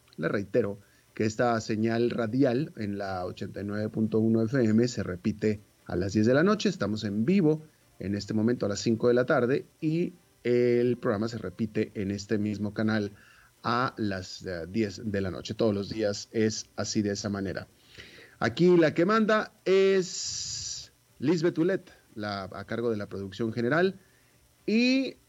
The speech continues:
controlando los controles, no me quedó claro quién fue. David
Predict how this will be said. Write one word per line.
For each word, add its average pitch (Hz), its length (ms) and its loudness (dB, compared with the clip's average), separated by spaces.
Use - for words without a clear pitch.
controlando 156 500 -2
los 185 160 0
controles, 180 720 -2
no 117 300 -2
me 156 120 0
quedó 131 220 -2
claro 123 320 -4
quién 113 240 -2
fue. 85 320 -12
David 180 420 4